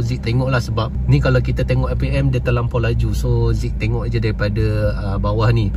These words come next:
Ha, jadi Zik, yang ni Zik tak adjust lah. Okey, yang untuk nombor dua ni adalah untuk kita adjust fuel consumption. Ha, yang ni pun tak payah adjust sebab Zik tak tengok juga. Kita dah ada dah dekat meter dashboard.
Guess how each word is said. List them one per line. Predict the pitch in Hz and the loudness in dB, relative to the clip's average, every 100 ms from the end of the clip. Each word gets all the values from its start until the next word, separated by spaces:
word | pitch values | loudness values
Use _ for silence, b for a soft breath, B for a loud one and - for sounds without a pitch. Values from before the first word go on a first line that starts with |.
| B B - - | B B -6 -6
Ha, | 92 92 | -4 -2
jadi | 98 113 | 0 0
Zik, | 110 117 120 | 0 0 0
yang | 107 | 0
ni | 110 117 | 2 2
Zik | 113 110 | 0 -2
tak | 110 | -2
adjust | 101 113 - | -2 -2 0
lah. | 143 - - | 0 -2 -4
Okey, | 117 139 131 | -2 2 4
yang | 131 143 | 4 2
untuk | 170 | 2
nombor | 151 156 160 | 2 2 4
dua | 160 185 | 4 6
ni | 190 143 | 4 2
adalah | 147 147 | 2 2
untuk | 139 139 127 | 2 0 0
kita | 135 127 139 | -2 0 0
adjust | 127 123 135 - | 0 2 0 0
fuel | - 139 135 | 0 2 2
consumption. | 127 123 123 131 - 101 95 B B | 2 2 2 2 0 0 -2 B B
Ha, | 110 | -2
yang | 104 104 123 | 0 2 0
ni | |
pun | 123 143 139 131 | 2 2 2 4
tak | 135 | 4
payah | 127 120 113 | 6 4 4
adjust | 131 131 - - | 2 2 2 2
sebab | 110 - - 113 | 2 0 0 2
Zik | - - | 0 0
tak | - | 0
tengok | 110 120 | 2 0
juga. | 113 110 113 | 0 0 0
Kita | - 131 | 0 2
dah | 120 120 | 4 4
ada | 117 | 2
dah | 117 107 | 0 0
dekat | 107 - 110 - - | -2 0 -2 0 0
meter | 113 - 123 110 | 0 2 2 2
dashboard. | 101 - 104 | 2 2 0